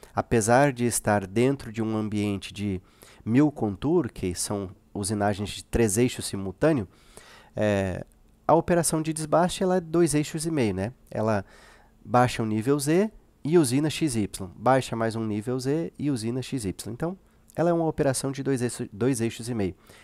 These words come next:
Então, a gente vai tá mostrando no Basic Manufacturing, né? O redesbaste, né? É, fazer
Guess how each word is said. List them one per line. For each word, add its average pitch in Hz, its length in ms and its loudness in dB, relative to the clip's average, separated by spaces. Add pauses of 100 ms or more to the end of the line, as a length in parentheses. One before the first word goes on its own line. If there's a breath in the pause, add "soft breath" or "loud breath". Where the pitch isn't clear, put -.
(120)
Então, 107 140 -2
a - 20 0
gente 110 180 -6
vai 120 120 0
tá 113 120 -2
mostrando 113 540 -2 (260 loud breath)
no 117 120 -4
Basic 107 360 0
Manufacturing, - 680 -6
né? 131 180 -2 (360 loud breath)
O - 40 -12
redesbaste, 120 840 4
né? 101 200 -2 (380 soft breath)
É, 95 280 -2
fazer 104 520 0